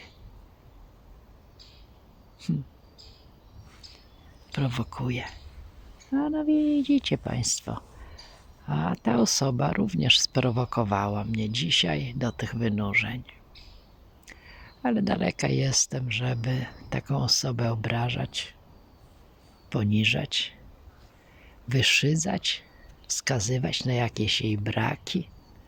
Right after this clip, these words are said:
drwić. A po co mi to?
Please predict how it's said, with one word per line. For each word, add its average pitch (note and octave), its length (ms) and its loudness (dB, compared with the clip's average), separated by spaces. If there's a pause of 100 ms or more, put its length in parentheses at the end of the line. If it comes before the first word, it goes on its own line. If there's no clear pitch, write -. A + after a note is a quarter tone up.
(280)
drwić. A2 800 2 (600)
A B3+ 80 -2
po C4+ 320 0
co B3 280 0
mi A#3+ 240 6
to? B2 220 -4